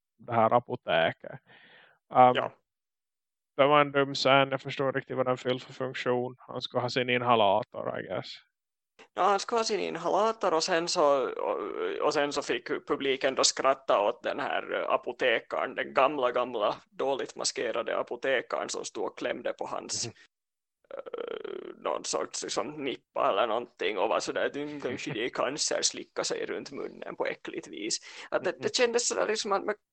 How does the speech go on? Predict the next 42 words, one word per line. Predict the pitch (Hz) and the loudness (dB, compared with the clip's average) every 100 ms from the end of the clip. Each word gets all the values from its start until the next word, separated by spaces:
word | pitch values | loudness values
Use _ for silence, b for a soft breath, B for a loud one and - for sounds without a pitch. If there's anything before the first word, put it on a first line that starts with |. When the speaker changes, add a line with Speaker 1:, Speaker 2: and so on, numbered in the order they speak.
| - | -4
Speaker 2:
kom | 240 254 | -2 -2
igen, | 277 220 | -2 -2
att | - | 0
vad | - 220 | 2 2
är | |
det | 190 | 2
här | 180 185 185 | 0 0 0
liksom | 165 - 143 | -2 -2 -4
för | 147 | -2
någon | 135 131 131 b b _ _ | -2 -2 -4 b b _ _
C-lista | - - 160 139 110 131 - - 131 | -2 6 6 6 4 2 2 2 0
som | - - 160 | 0 -4 -2
skådespelare, | - 151 139 - - 123 131 | 0 4 4 2 -2 0 0
vilket | 135 156 - | 0 -4 -6
det | - - | -10 -10
ju | 165 - | -6 -4
egentligen | 170 - - - - - _ - | -6 -8 -16 -16 -18 -20 _ -2
är. | 185 180 B B B B | 0 0 B B B B
Men | 147 | 2
alltså | 127 131 165 117 | 4 2 0 0
som, | - 151 139 - | 4 2 2 -4
som | - 139 | -2 -4
försöker | 139 139 160 135 - | -2 2 4 4 2
sådär | - - | -2 0
att, | 123 | 0
"Kan | - 147 | 0 -2
du | 143 | 0
vara | 135 135 131 | 0 2 2
äcklig | 143 156 - - - | 2 0 -4 -12 -8
nu | 57 - - | -8 -10 -4
här | - - | -2 -2
inför | - - | -4 -6
kameran?" | - - - - - - _ _ _ _ _ | -2 -2 0 -2 -4 -10 _ _ _ _ _
Speaker 1:
Ja, | - 165 226 196 _ _ - | 0 0 0 -4 _ _ -6
sure. | 165 190 _ _ _ _ | -6 -6 _ _ _ _
Speaker 2:
Att | - | 0
det | 175 - | 0 0
kändes | 226 196 208 | 2 2 2
att | 202 | 0
det | 185 | 2
blev | 170 | 2
en | 165 | 2